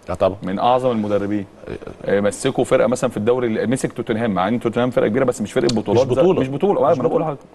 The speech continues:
Speaker 2: آه، مفيش حاجه.
Speaker 1: ومسك روما.
Speaker 2: ومسك روما مفيش حاجه.
Speaker 1: مفيش حاجة.
Speaker 2: مسك تشيلسي في حاجه.
Speaker 1: اه طبعا.
Speaker 2: مسك
Speaker 1: ريال
Speaker 2: ريال
Speaker 1: مدريد
Speaker 2: مدريد
Speaker 1: في
Speaker 2: في حاجه.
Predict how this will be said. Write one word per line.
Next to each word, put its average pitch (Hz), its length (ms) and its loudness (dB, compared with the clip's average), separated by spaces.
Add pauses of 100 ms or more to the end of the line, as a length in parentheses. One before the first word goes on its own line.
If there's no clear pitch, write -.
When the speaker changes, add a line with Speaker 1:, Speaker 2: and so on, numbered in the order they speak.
(120)
Speaker 2:
آه، 92 400 -6 (220)
مفيش 98 220 -10
حاجه. - 140 -6 (140)
Speaker 1:
ومسك 107 320 0
روما. 117 220 2 (260)
Speaker 2:
ومسك 107 340 -6
روما 110 180 0
مفيش 92 260 -8
حاجه. 98 140 -2
Speaker 1:
مفيش 95 120 -6
حاجة. 90 140 -6 (360)
Speaker 2:
مسك 117 360 0
تشيلسي - 380 -2 (120)
في - 140 -2
حاجه. - 340 -2
Speaker 1:
اه 85 40 -4
طبعا. 90 260 0
Speaker 2:
مسك 110 400 -2
Speaker 1:
ريال 110 100 2
Speaker 2:
ريال 113 160 4
Speaker 1:
مدريد 113 160 2
Speaker 2:
مدريد 127 180 2
Speaker 1:
في - 80 -14
Speaker 2:
في - 120 -2
حاجه. 110 240 0